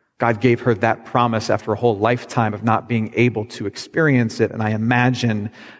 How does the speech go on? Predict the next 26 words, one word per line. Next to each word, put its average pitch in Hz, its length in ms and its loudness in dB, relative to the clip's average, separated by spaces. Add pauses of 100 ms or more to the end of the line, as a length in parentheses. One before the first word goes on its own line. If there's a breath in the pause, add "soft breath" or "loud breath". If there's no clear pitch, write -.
that 110 140 2
it 110 180 0
consumed 123 640 0
her 110 580 -2 (280 loud breath)
and 113 140 0
it 107 100 -2
filled 117 340 0
her 120 160 2
with 113 240 -4
joy, 107 600 -2 (320 loud breath)
and 113 120 0
she 113 240 0
locked 110 580 2
her 113 240 2
heart - 680 -2 (800 soft breath)
onto 131 420 2
that 110 300 -2
desire 107 680 0
and 104 260 -4
that 101 220 -2
future, 104 680 -4
and 104 160 -2
it - 160 -6
became 107 420 -2
an 98 160 -6
overwhelming 104 1400 0